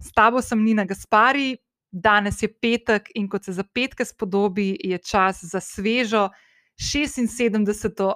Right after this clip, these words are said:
epizodo tega podcasta. Danes gostim Jana Goljo,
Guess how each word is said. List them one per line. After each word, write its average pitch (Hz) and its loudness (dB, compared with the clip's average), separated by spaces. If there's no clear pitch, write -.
epizodo 185 0
tega 175 2
podcasta. - -6
Danes 247 4
gostim 247 -2
Jana 202 2
Goljo, 175 2